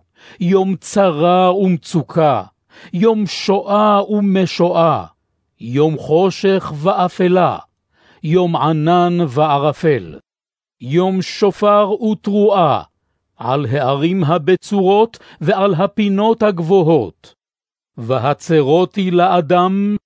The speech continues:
והלכו כעיוורים, כי לאדוני חטאו, ושופח דמם כעפר,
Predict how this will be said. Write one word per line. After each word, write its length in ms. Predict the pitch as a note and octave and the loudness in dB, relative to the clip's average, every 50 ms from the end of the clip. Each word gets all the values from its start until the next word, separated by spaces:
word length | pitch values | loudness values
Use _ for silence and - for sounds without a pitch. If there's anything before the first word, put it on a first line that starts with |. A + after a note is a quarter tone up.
| _ _ _ - | _ _ _ -4
והלכו 1000 | D3 F3+ G3+ D3+ D#3+ F#3+ G3 F#3+ F3+ - - - G#3 A3+ A#3 A#3 A#3 A#3+ A3+ - | 0 0 0 2 0 0 0 0 -2 -4 -4 -2 -2 0 0 0 0 0 -2 -2
כעיוורים, 1000 | - G3+ A3 G#3+ A3 A3 G3+ E3 F#3+ G#3 A#3+ A#3 G3 D3 A#2+ G#2 F2 D#2+ E2 - _ _ _ _ _ _ _ - | -2 -2 -2 0 0 -2 -2 -2 -2 0 0 0 0 0 -2 -4 -8 -14 -18 -20 _ _ _ _ _ _ _ -10
כי 240 | - C3+ C3 C#3 | -8 -6 -4 -2
לאדוני 800 | C3 B2+ B2 B2 B2+ A#2 C3 C3 B2 C#3 D3+ D#3+ E3 E3 E3+ E3 | -2 -2 -2 -2 -2 -2 -2 -2 -2 -2 0 0 2 2 2 0
חטאו, 840 | D#3 - D#3+ D#3 D#3 - E3+ E3 D#3+ D#3+ E3 C#3 B2 A#2 G2+ E2 D2 D2+ _ _ _ _ _ _ _ - | 0 0 -2 -2 -2 0 0 2 2 2 2 -2 -4 -6 -8 -10 -14 -18 _ _ _ _ _ _ _ -6
ושופח 920 | D3 D3+ F#3+ E3+ - - A3 E3+ - _ - G#3+ G#3+ G#3+ G#3 - - - E3+ C#3+ | -2 0 0 0 0 0 -2 -2 -2 _ 0 2 2 2 0 -2 -6 -10 -8 -2
דמם 640 | C3 G3 F#3+ F#3 F3 E3+ F3 F#3 G3 G3+ G3+ G3+ G3+ - | 0 0 0 0 0 0 0 0 0 0 0 -2 -2 -2
כעפר, 840 | - G3 G3 F#3 F3 F3+ - - - F#3+ F3 C#3+ A#2 G2 E2 D#2 | 0 0 0 2 0 0 -2 -2 0 2 2 2 0 -2 -6 -12